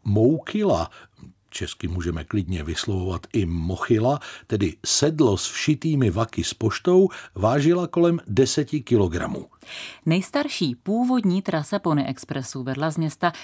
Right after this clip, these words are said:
Speaker 2: Saint Joseph v Missouri, do kterého se z východního pobřeží dalo dostat pohodlně vlakem, přes Utah, Nevadu až do kalifornského Sacramenta. Bylo to zhruba tři tisíce dvě stě kilometrů. Představ si, že máš před sebou takovou dálavu na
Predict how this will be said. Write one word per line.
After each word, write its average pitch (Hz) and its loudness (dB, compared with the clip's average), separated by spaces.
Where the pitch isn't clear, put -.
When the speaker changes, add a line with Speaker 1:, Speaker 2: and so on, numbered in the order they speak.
Speaker 2:
Saint 180 0
Joseph 170 -2
v 139 -6
Missouri, 156 0
do 123 -10
kterého 135 -8
se 143 -10
z 127 -6
východního 175 0
pobřeží 151 -2
dalo 135 -4
dostat 135 -8
pohodlně 127 -4
vlakem, 151 -4
přes - -4
Utah, 190 -2
Nevadu 175 0
až 147 -6
do 131 -6
kalifornského 135 -6
Sacramenta. 139 -2
Bylo 220 4
to 240 -2
zhruba 208 2
tři - -4
tisíce 233 -4
dvě 180 2
stě - -4
kilometrů. 139 0
Představ 185 -6
si, 190 -4
že 165 -4
máš 170 -6
před - -10
sebou 127 -8
takovou 147 -8
dálavu 139 -2
na 113 -8